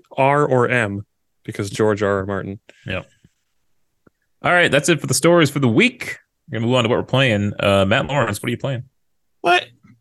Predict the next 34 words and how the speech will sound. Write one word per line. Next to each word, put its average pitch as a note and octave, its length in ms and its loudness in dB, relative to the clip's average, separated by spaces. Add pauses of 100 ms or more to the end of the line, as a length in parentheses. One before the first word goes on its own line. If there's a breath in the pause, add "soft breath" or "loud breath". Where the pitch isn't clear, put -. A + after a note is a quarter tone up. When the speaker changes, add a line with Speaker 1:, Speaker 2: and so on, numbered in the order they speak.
(640)
Speaker 1:
Elden C#3+ 260 2
Ring. G#2+ 220 0 (1080 loud breath)
Speaker 2:
You A#2+ 80 -4
playing D3 120 4
Speaker 3:
Uh, D3 100 4
Speaker 2:
Elden D#3+ 100 2
Ring? F#3 260 2
Speaker 3:
no, A#2+ 120 2
actually, B2+ 360 2
but, C3+ 300 0 (200 loud breath)
Speaker 1:
<laughs> C3 100 -4
Speaker 3:
uh, C#3 340 2
Tim F3 180 0
and F3+ 80 2
I E3+ 140 0
did D3+ 260 0
tackle, D3+ 560 0
uh, A2+ 460 2
a A#2+ 120 -2
pretty F3+ 220 0
long E3+ 200 2
session, D3+ 320 0
actually. A#2 260 0
Got A#2+ 120 2
a - 40 2
lot B2+ 240 0
done B2+ 240 2
in A#2+ 140 2
a, A2 320 2
in A2+ 120 -2
a G#2+ 60 0
good A2+ 160 0
session B2 300 0
of, G#2+ 220 0